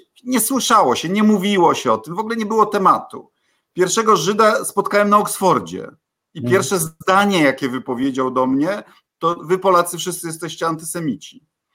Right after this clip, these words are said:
Speaker 2: Mhm.
Speaker 1: A w latach dziewięćdziesiątych, jak powstał internet, to zacząłem widzieć te miliony bluzgów. I to głównie właśnie w Polsce centralnej i wschodniej. I teraz ja stawiam taką tezę, sam ją wymyśliłem, okej? Tu
Speaker 2: Mhm.
Speaker 1: u nas,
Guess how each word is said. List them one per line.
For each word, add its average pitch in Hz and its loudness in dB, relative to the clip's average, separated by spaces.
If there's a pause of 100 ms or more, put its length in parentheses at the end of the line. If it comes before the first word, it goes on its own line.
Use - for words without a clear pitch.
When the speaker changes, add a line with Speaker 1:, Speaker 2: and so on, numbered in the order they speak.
(480)
Speaker 2:
Mhm. 139 2
Speaker 1:
A 120 4
w 123 -10
latach 190 2
dziewięćdziesiątych, 135 -2
jak 131 -2
powstał 160 0
internet, 127 -4 (120)
to 147 -2
zacząłem 180 2
widzieć 123 -4
te 175 -2
miliony 165 2
bluzgów. 143 -2
I 139 -12
to 151 -2
głównie 208 -4
właśnie 180 -2
w - -20
Polsce 175 -2
centralnej 151 0
i 147 -18
wschodniej. - -8 (300)
I - -12
teraz 202 2 (380)
ja 131 2
stawiam 185 2
taką 165 0
tezę, 95 -2 (100)
sam 135 2
ją 143 2
wymyśliłem, 127 -6
okej? - -6 (680)
Tu 220 2
Speaker 2:
Mhm. 226 4
Speaker 1:
u 180 0
nas, 139 -2